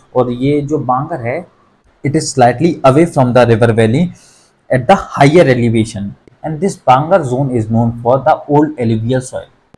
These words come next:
और यहाँ पे आपको देखने को मिलेगा calcareous deposit, और इस calcareous deposit को हम local language में बोलते हैं कंकड़। तो कंकड़ पत्थर जो होते हैं वो आपको, अ, बांगर रीजन में देखने को मिलेंगे।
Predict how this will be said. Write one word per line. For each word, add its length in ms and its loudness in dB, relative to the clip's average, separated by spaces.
और 120 0
यहाँ 320 2
पे 120 0
आपको 260 4
देखने 320 -2
को 80 -2
मिलेगा 440 0
calcareous 640 -2
deposit, 320 -4
और 240 2
इस 180 -10
calcareous 600 -2
deposit 440 -2
को 80 -4
हम 220 -2
local 380 2
language 320 -4
में 120 -6
बोलते 280 -6
हैं 240 -8
कंकड़। 340 0
तो 80 0
कंकड़ 400 2
पत्थर 380 -2
जो 360 -2
होते 240 -2
हैं 360 -2
वो 160 2
आपको, 440 4
अ, 460 -12
बांगर 600 2
रीजन 260 -2
में 220 -2
देखने 320 2
को 120 -4
मिलेंगे। 460 -10